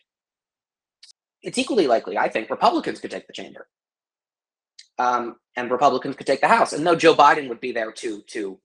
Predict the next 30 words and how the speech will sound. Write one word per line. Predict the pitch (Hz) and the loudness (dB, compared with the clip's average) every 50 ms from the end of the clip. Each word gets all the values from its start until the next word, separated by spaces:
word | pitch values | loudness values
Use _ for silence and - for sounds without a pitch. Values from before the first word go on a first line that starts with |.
| _ - | _ -16
to | - 107 98 92 90 - _ _ | -12 -10 -10 -10 -12 -14 _ _
veto | 117 113 113 131 139 147 - - 120 107 | -16 -8 -4 -2 -2 -2 0 0 0 2
legislation | 101 113 110 104 104 - - 123 113 110 - 113 | 2 2 0 0 -2 -4 -2 -2 -2 -2 -4 -6
enacted | 104 95 104 107 107 101 - 104 98 | -6 -2 -2 0 -2 -2 -2 -2 0
by | - 101 95 | 2 2 2
a | 95 | 2
Republican | 95 92 - 101 101 98 98 - 90 - - _ _ _ _ | 0 0 0 0 0 0 -2 -6 -10 -12 -14 _ _ _ _
Congress, | - 135 147 190 196 131 87 101 - - - - - _ _ _ _ _ _ _ _ _ _ _ _ _ - - | 0 2 2 2 2 0 -2 -4 -6 -10 -10 -14 -20 _ _ _ _ _ _ _ _ _ _ _ _ _ 0 4
um, | 123 127 131 131 135 131 131 - _ _ _ _ _ _ _ _ _ _ _ _ - | 6 6 6 6 4 0 -8 -12 _ _ _ _ _ _ _ _ _ _ _ _ -2
in | 147 147 143 | 0 0 0
twenty | 135 - - 165 147 139 | 0 0 0 0 0 -2
twenty-four, | - 143 131 131 - 165 139 120 | -4 -6 -6 -2 0 0 2 2
that | 120 120 - - - - | 2 0 -2 -6 -10 -6
might | 127 123 117 - | -4 -4 -4 -2
very | - 113 107 104 | -2 -2 0 0
well | 104 104 104 | 0 -2 -2
not | 104 101 95 - | -4 -6 -8 -10
be | - | -12
the | 90 87 | -14 -12
case. | - - - 71 65 - - - - - - - | -10 -8 -6 -6 -6 -8 -10 -10 -10 -10 -4 0
And | 139 143 156 175 | 0 2 4 4
this | 196 - | 4 6
goes | - 160 135 | 6 4 6
back | - 127 120 - | 6 4 4 4
to | - 120 | 2 2
what | 117 110 | 2 2
I | 104 | 2
was | 101 107 - | 2 0 -4
saying | - 104 98 | -4 -4 -6
before, | 98 98 - - 87 80 80 - | -6 -8 -8 -8 -8 -8 -8 -10